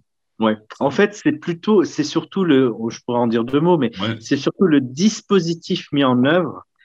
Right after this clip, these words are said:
Speaker 1: qui est très spécifique dans le coaching d'organisation. C'est-à-dire que face à un système complexe comme l'organisation, nous avons besoin de mettre en place tout un système de complexité équivalente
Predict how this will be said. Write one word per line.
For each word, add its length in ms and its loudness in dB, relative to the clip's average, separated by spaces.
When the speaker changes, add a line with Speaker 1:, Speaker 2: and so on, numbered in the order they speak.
Speaker 1:
qui 100 -4
est 140 0
très 240 0
spécifique 560 -8
dans 100 0
le 60 0
coaching 340 -6
d'organisation. 560 0
C'est-à-dire 300 -4
que 120 0
face 380 -2
à 80 2
un 40 0
système 460 -4
complexe 680 -4
comme 240 -2
l'organisation, 760 0
nous 160 2
avons 220 2
besoin 320 2
de 80 2
mettre 280 0
en 80 0
place 380 -2
tout 260 4
un 100 0
système 680 -2
de 80 0
complexité 680 -6
équivalente 680 -4